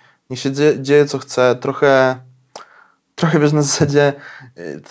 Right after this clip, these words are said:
teraz ja się nie liczę, w sensie oddaję, jakby od pani zależy wszystko, co mnie dotyczy, nie? Że ja już jestem tym zmęczony, nie chcę brać w tym udziału, teraz niech pani sobie poradzi z tym, nie? Ja chcę po prostu być zdrowy, spokojny, cokolwiek, nie?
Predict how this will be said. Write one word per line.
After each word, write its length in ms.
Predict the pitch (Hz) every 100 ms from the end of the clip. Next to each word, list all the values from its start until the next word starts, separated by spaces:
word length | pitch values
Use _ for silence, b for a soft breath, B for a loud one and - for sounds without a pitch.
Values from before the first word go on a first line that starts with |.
| -
teraz 340 | 147 143 143
ja 140 | 143 143
się 140 | 151
nie 100 | 143
liczę, 300 | 135 123 120
w 60 | -
sensie 220 | 127 -
oddaję, 520 | 143 143 139 139 131
jakby 320 | 123 131 131
od 100 | -
pani 260 | - 156 143
zależy 300 | 135 131 127
wszystko, 360 | - 131 -
co 120 | 127 123
mnie 160 | 123
dotyczy, 460 | 120 - - - 90
nie? 260 | 98 117 117 _ _ _ -
Że 180 | 131 127 131
ja 140 | 131
już 360 | 131 127 - - B B B _
jestem 200 | - 139
tym 160 | 139 135
zmęczony, 500 | 139 135 160 160 143
nie 180 | 143
chcę 160 | 147 147
brać 200 | 139 135
w 60 | -
tym 140 | 131
udziału, 640 | 131 131 123 123 123 123 b b -
teraz 220 | 131 127
niech 120 | 123
pani 280 | 127 117 110
sobie 280 | - 113 113
poradzi 380 | - 104 92 -
z 100 | -
tym, 160 | -
nie? 80 | 71
Ja 100 | 139
chcę 160 | 143 127
po 100 | 127
prostu 360 | 147 135 - 123
być 200 | 113 -
zdrowy, 440 | - 104 110 101 b b b
spokojny, 640 | - - 110 101 95 - -
cokolwiek, 560 | - - 120 - _
nie? 100 | 123